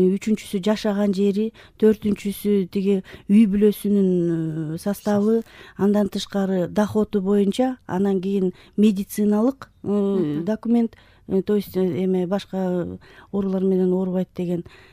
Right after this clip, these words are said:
Speaker 1: и жана үй шартынын, үйү бар деген документ. Мына ушул жети гана эң керектөлүүчү гана, э,
Speaker 2: Мгм.
Speaker 1: документ кабыл алынат,
Speaker 2: Мгм.
Speaker 1: э, башка
Speaker 2: Чоң
Speaker 1: керек жок.
Speaker 2: рахмат.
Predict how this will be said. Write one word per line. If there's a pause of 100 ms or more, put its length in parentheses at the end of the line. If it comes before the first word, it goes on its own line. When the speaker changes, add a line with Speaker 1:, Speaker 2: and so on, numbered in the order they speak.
(100)
Speaker 1:
и
жана
үй
шартынын,
үйү
бар
деген (120)
документ.
Мына
ушул
жети
гана
эң
керектөлүүчү
гана, (380)
э,
Speaker 2:
Мгм.
Speaker 1:
документ (220)
кабыл
алынат,
Speaker 2:
Мгм.
Speaker 1:
э, (260)
башка
Speaker 2:
Чоң
Speaker 1:
керек
жок.
Speaker 2:
рахмат.